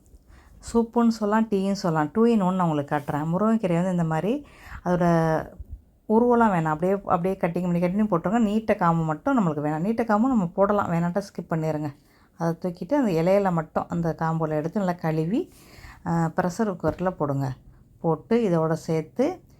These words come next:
ஆ, பூண்டு, இஞ்சி,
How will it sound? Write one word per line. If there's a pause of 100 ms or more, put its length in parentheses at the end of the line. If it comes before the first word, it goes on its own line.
(360)
ஆ, (300)
பூண்டு,
இஞ்சி,